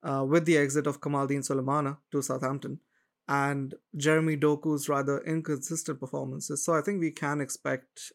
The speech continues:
um, Toko to start more often there. To talk about Rennes' i-, own inconsistencies, though, they have been a little bit hit and miss, I'd say, around, under Bruno Genesio off late, uh, this season, Alex. I know you have some reservations about him,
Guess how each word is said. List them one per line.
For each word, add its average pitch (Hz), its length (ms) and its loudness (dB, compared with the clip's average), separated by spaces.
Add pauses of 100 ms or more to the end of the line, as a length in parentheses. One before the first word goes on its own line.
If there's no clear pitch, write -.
(120)
um, 135 580 -4 (520)
Toko 147 320 2
to 139 100 -2
start 151 300 0
more 135 180 0
often 131 280 -6
there. 143 280 0 (360)
To 170 60 -2
talk 226 220 6
about 170 400 2
Rennes' 165 460 2
i-, 165 80 -2 (140)
own 202 220 8
inconsistencies, 147 960 0
though, 139 240 -4 (480)
they 170 140 4
have 196 240 4
been 202 160 2
a - 20 2
little 180 200 4
bit 170 200 -2
hit 190 160 4
and 185 180 2
miss, 156 220 0
I'd 147 140 0
say, 139 200 0 (140)
around, 147 320 2
under 147 280 2
Bruno 151 280 2
Genesio 139 600 0 (320)
off 160 260 4
late, 147 280 2 (260)
uh, 135 200 -4
this 147 220 2
season, 135 300 -2
Alex. 131 380 -4
I 151 100 2
know 160 140 2
you 170 140 4
have 147 160 4
some 147 120 -2
reservations 139 520 0
about 135 260 -4
him, 135 180 -4